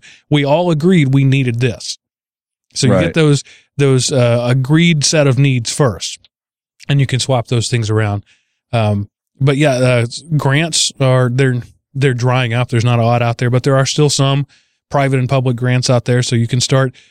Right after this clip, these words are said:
Speaker 1: the, the ball rolling on trying to get some of those in to loosen up some funding that way. Um, and, you know, if, if your school isn't taking full advantage of the, the things available to them, like, you know, with E-Rate and things like that, you can kinda get those things going. A lot of schools are,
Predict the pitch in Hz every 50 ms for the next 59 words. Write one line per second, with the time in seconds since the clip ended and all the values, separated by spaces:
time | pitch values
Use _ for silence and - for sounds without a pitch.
0 | _ _ _ - 139 131 127 127 123 135 127 123 127 127 135 135 135 135 135 131
1 | 135 135 135 139 131 127 127 123 - 143 139 135 123 120 120 139 127 - - 139
2 | 131 123 135 135 131 131 131 123 113 - 120 113 127 135 120 - 131 127 120 -
3 | - 120 110 - 131 127 123 120 120 113 110 120 117 104 104 98 90 92 - _
4 | _ _ _ _ _ _ _ _ - 120 110 107 104 104 110 117 113 113 110 110
5 | 120 127 120 110 107 107 110 110 - - - 117 110 - 127 120 - - - 147
6 | 143 135 135 139 131 131 131 123 - 143 139 127 135 127 113 - - 143 135 131
7 | 117 113 127 131 135 131 127 123 123 120 110 110 - 139 135 123 123 120 113 113
8 | 113 123 123 127 127 - - 139 135 131 123 113 123 131 131 127 120 123 113 -
9 | - 139 131 120 123 123 117 120 113 117 117 117 _ - - 120 113 113 117 110
10 | 120 123 123 113 113 110 110 113 113 110 117 120 117 110 117 110 - 127 120 120
11 | 117 - - _ _ _ _ _ _ - 139 - 139 127 127 127 123 120 127 117
12 | - 131 127 123 - - 113 107 101 - 110 104 104 104 113 131 135 143 - -
13 | 139 139 131 123 117 120 113 110 107